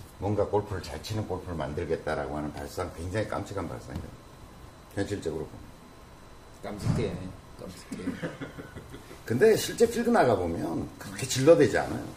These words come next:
Speaker 2: 음.
Speaker 1: 아주 얌체처럼 쳐요. 지혜롭게 치죠. 얼마나 가요, 드라이버? 요새 보니까 비거리가 얼마나 되는 거예요?
Speaker 2: 그래도 뭐, 이백, 그 어떻게 보내려고는 애쓰는데.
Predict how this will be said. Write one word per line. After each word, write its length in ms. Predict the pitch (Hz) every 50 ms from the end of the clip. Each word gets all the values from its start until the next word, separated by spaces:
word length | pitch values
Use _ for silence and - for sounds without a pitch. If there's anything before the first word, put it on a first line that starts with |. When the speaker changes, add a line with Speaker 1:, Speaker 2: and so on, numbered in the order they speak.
| - - - - -
Speaker 2:
음. 420 | - - - - - - - - - - - - - -
Speaker 1:
아주 240 | - - - 139 139 143 - - - - - - - - - - - -
얌체처럼 520 | 87 110 113 - - - - 110 98 -
쳐요. 160 | - - - - - - - - - - - - - - - 233 226 - - 254 - - 233 - - - 85 82 - - - -
지혜롭게 400 | - - 104 104 92 82 - -
치죠. 200 | - - - - - - - - - - - - - -
얼마나 340 | - 107 127 156 151 135 95
가요, 180 | 80 69 - - -
드라이버? 280 | 82 80 71 65 - - - -
요새 300 | - 82 82 90 82 73
보니까 340 | 80 101 104 92 - - 73 69
비거리가 380 | - - 82 85 87 78 73 65
얼마나 260 | 57 - 67 71 73
되는 120 | 67 64 60
거예요? 1080 | - - - - - - - - - - - - - - - - - - - - - -
Speaker 2:
그래도 240 | - 131 123 120 127
뭐, 200 | 123 120 110 110 113 113 - - - - - - - - - - - - - - - -
이백, 320 | 139 120 131 139 135 - - - - - - - - - - - -
그 100 | - 120 120 123
어떻게 280 | 123 - - - 143
보내려고는 560 | - 120 117 135 143 147 147 139 131 113 101
애쓰는데. 640 | 101 98 - 131 127 131 123 110 101 101 104 101